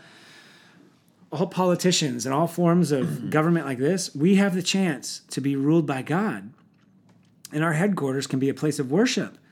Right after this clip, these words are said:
Speaker 1: not commerce and politics. And you're choosing this? And they said, "Oh, yeah, we're choosing it."
Speaker 2: Yeah. And I love, <laughs> he says in eighteen, "And in the day that you cry out because of your king,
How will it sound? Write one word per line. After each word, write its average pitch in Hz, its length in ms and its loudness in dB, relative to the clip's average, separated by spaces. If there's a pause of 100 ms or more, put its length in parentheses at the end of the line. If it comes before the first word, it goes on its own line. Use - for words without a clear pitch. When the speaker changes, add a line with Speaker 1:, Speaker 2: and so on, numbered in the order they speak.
(500)
Speaker 1:
not 170 240 -4
commerce 180 720 2
and 123 200 -6
politics. 165 680 -4 (300)
And 127 100 -4
you're 175 100 4
choosing 185 440 2
this? 277 340 -4 (160)
And 120 120 -6
they 127 80 -4
said, 110 280 -10 (200)
"Oh, 160 140 0
yeah, 147 240 4
we're 131 140 -4
choosing 110 380 -8
it." 104 140 -12
Speaker 2:
Yeah. 95 300 -6 (180)
And 113 80 -6
I 120 80 0
love, 123 380 0 (440)
<laughs> - 500 -20
he 151 120 -4
says 131 360 -6
in 117 80 -10
eighteen, 98 440 -12 (760)
"And 110 160 -6
in 135 140 -2
the 131 80 -2
day 120 300 0
that 101 100 -4
you 101 120 -8
cry 107 380 -4
out 107 240 -4
because 104 280 -8
of 101 100 -12
your 90 100 -8
king, 92 480 -12